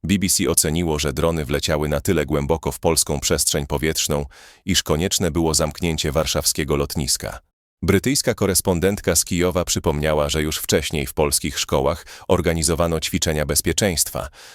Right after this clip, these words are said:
podobne do tych, które widziała w Kijowie tuż przed rosyjską inwazją w dwa tysiące dwudziestym drugim roku. Niemiecki dziennik Die Welt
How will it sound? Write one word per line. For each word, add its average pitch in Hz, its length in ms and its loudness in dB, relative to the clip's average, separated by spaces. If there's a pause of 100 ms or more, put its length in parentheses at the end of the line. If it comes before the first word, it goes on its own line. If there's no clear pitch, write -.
(140)
podobne 120 420 2
do 107 160 2
tych, - 280 -4
które 92 300 0
widziała 82 380 2
w - 80 -8
Kijowie 80 460 0
tuż 120 280 -2
przed 110 220 0
rosyjską 87 560 0
inwazją 80 600 0 (280)
w 82 100 -2
dwa 110 200 2
tysiące 98 500 0
dwudziestym 76 580 0
drugim 71 340 -2
roku. 60 380 -6 (400)
Niemiecki 156 420 4
dziennik 117 420 2
Die 92 160 2
Welt 90 460 0